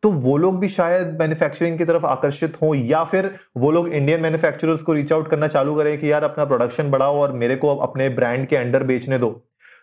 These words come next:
तो बहुत सारी चीजें ऐसी हैं जो, अ, देखने वाली होंगी कि क्या इंडिया का इंफ्रास्ट्रक्चर और सपोर्ट सिस्टम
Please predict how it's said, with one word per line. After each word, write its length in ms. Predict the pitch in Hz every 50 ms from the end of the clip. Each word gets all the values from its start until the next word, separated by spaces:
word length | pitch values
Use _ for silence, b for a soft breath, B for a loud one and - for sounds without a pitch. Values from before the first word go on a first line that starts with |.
| b -
तो 60 | 214
बहुत 260 | 170 147 147 196 294
सारी 200 | - 226 226 240
चीजें 240 | 208 220 214 202 220
ऐसी 300 | 208 180 160 - 208 202
हैं 400 | 185 175 175 185 196 202 202 175
जो, 280 | 170 180 185 190 190 185
अ, 680 | 156 151 151 151 151 147 147 143 139 135 127 - - -
देखने 340 | 120 110 143 147 143 170 185
वाली 180 | 185 180 180 185
होंगी 320 | 175 165 143 139 156 160 131 117 B B B B B -
कि 80 | 170 165
क्या 640 | 165 - - 160 160 180 196 202 185 - - - - 151
इंडिया 420 | 147 143 143 160 175 180 185 185 - - - - _ _ _ _ _ -
का 80 | 180 170
इंफ्रास्ट्रक्चर 800 | 160 143 131 - 170 160 - - - 156 143 147 - 160 127 117
और 160 | - - 131
सपोर्ट 360 | 135 - - - 156 160 160
सिस्टम 440 | 160 - 151 147 - 156 131 117